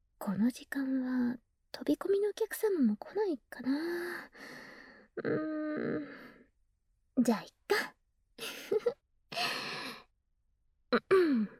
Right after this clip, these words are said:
えーっと、あなた、ムラムラしてるんですよね。つまり、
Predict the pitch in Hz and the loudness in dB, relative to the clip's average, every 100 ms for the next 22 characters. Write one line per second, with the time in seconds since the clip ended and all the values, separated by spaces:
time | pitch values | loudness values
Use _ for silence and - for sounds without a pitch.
0 | _ _ _ _ _ _ 277 285 285 277 | _ _ _ _ _ _ 2 2 0 -8
1 | _ _ _ _ _ _ - 247 240 233 | _ _ _ _ _ _ 0 2 2 0
2 | 220 233 _ _ _ _ - 277 - - | -4 -8 _ _ _ _ -4 -4 -4 -18
3 | _ _ _ _ - - - - - - | _ _ _ _ -16 -14 -14 -16 -18 -18
4 | - _ _ _ _ _ _ _ _ _ | -20 _ _ _ _ _ _ _ _ _
5 | _ _ _ - 226 233 240 - - _ | _ _ _ 2 8 8 6 -4 -16 _
6 | _ _ _ _ _ _ _ _ - 330 | _ _ _ _ _ _ _ _ 6 10
7 | 480 508 381 254 233 - 285 285 269 233 | 12 12 12 10 6 8 8 10 8 6
8 | 208 - 208 196 208 392 - _ _ _ | 4 0 2 4 4 4 2 _ _ _
9 | _ _ _ _ _ - 277 233 202 247 | _ _ _ _ _ 4 6 8 8 10
10 | 214 208 | 10 6